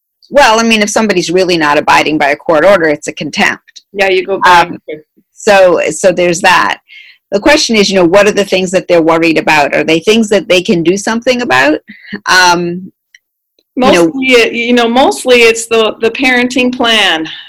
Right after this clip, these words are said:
Speaker 2: It's the custody. It's the time that you're supposed to be here. They're never there on time, or, you know, they took her for too long, or they, you know, have babysitters while, you,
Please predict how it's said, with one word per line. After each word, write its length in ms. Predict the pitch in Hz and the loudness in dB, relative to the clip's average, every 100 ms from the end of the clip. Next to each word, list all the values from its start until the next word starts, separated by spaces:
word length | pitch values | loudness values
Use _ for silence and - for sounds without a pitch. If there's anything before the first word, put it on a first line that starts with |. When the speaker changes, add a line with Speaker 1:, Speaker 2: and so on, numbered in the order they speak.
| - | -10
Speaker 2:
It's 380 | 196 214 - - | -8 -8 -12 -6
the 300 | 220 214 214 | -2 -2 -2
custody. 920 | - 247 247 240 214 208 196 185 175 | -4 -4 -4 -6 -2 0 2 2 2
It's 300 | 185 180 - | 0 -4 -10
the 600 | 214 196 190 185 185 180 | -4 0 0 0 -2 -4
time 500 | - 214 233 240 240 | -8 -4 -2 -2 -2
that 100 | 226 | -2
you're 120 | 220 226 | -2 -4
supposed 320 | - 220 226 | -4 -8 -6
to 80 | 220 | -8
be 200 | 220 220 | -6 -6
here. 560 | 208 196 175 151 123 143 | -2 0 0 -2 -4 -4
They're 240 | 175 202 | -2 -2
never 300 | 208 214 220 | -2 -4 -2
there 200 | 220 220 | -2 -2
on 180 | 214 214 | 0 -4
time, 680 | - 233 240 202 160 - - | -6 -6 -4 -2 -2 -4 -6
or, 400 | 185 185 180 165 | -4 0 0 -2
you 120 | 220 | -2
know, 380 | 220 190 190 196 - - _ - | 0 2 0 -2 -12 -20 _ -6
they 380 | 202 208 214 208 | 0 2 2 -2
took 280 | - 240 240 | -6 -4 -2
her 100 | 233 | -4
for 160 | 233 | -4
too 200 | 226 254 | -4 -4
long, 540 | 240 240 240 214 180 175 | -2 0 0 0 -2 -4
or 300 | - 185 190 | -2 0 0
they, 520 | 196 196 196 196 196 _ _ _ _ _ | 0 0 2 0 -4 _ _ _ _ _
you 100 | 202 | -8
know, 360 | 202 196 202 208 | -4 0 0 0
have 200 | 214 214 | -2 -4
babysitters 1040 | 214 233 247 247 240 208 190 180 175 165 | -2 0 -2 -2 0 0 2 0 -2 -4
while, 460 | 185 185 196 196 - | -4 -2 0 -2 -4
you, 160 | 190 208 | -8 -10